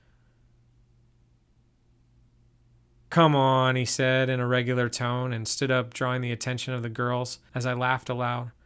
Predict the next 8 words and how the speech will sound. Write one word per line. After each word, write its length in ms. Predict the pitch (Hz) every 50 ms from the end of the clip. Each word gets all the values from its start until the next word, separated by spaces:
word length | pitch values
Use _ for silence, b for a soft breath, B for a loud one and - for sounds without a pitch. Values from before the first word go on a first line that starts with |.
| _ _ _ _ _ _ _ _ _ _ _ _
"What's 220 | 165 165 170 - -
so 160 | 220 214 202
funny 360 | 208 - 196 208 226 233 202
over 220 | 180 165 147 156
there?" 380 | 151 147 143 139 131 127 120 - -
Josie 460 | - 147 139 131 127 - 139 135 131
asked 240 | 123 127 113 - -
cautiously. 680 | - 135 127 123 - - 123 - - 143 139 151 147